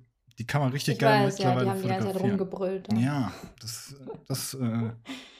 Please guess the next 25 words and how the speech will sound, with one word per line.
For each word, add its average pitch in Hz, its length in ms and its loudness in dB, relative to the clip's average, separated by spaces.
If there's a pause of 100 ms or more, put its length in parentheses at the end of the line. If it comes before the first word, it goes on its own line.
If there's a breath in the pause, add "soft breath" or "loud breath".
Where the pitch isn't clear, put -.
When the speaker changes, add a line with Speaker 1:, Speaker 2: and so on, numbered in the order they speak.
(500 loud breath)
Speaker 1:
äh, 120 380 2
das 113 160 -2
kann 147 160 0
man, 151 420 0
dann 117 140 -2
kann 135 140 -2
man 135 100 2
gute 139 180 -2
Fotos 123 360 -6
machen. 98 340 -10
Also 107 160 -8
konnte 123 240 -2
ich 117 60 -10
jetzt 113 180 -6
natürlich 101 300 -6
nicht. 165 260 -4 (2000 loud breath)
Aber 120 120 0
Speaker 2:
Ah, 120 160 4
Speaker 1:
morgens, 147 220 4 (260)
Speaker 2:
Talent. 170 180 -4
Speaker 1:
morgens, 143 360 2
wenn 139 80 2
man 139 160 2
da, 131 360 0
äh, 117 40 -2